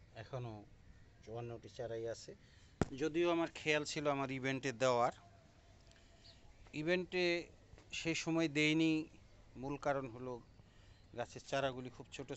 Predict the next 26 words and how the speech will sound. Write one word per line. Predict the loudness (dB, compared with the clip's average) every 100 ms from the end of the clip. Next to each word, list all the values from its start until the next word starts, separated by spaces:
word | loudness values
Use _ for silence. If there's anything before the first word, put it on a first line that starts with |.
| -8
ছিল | -2 2 4
এবং | 2 -2 -6 -18 -20 -20 -20 -20 -20 -20 -20 -20 -20 -20 -20 -20 -20 -12 -4
এর | -2 -2 -8 -18 -14 -4
যত্ন | -4 -2 0 0
আদি | 0 -4
সম্পর্কে | -6 -6 -8 -4 -4
আপনাদের | -4 -6 -8 -10
ভালো | -8 -6 -6 -8 -6
ধারণা | -4 -4 -6 -6
না | -8
থাকার | -8 -10 -10
কারণে | -8 -8 -10 -12 -16 -20 -20 -20 -20 -20 -20 -20 -20 -20 -20 -18 -16 -16 -18 -12
দেইনি। | -10 -8 -6 -6
এখন | -6 -6 -6
এগুলি | -6 -8 -4
বড় | -4 -4
করে | -8 -8 -8
নিচ্ছে | -10 -10 -10
এবং | -8 -10 -12 -20 -20 -20 -20 -20 -20 -20 -20 -12
যে | -4 -2 -2
অবস্থায় | -6 -6 -4 -4
আপনারা | -6 -8 -4
পাবেন, | -4 -4 -6 -10 -20 -20 -20 -20 -20 -20 -20 -18 -16
আপনাদেরকে | -12 -10 -10 -10 -8
বলে | -6 -6
দিলে | -6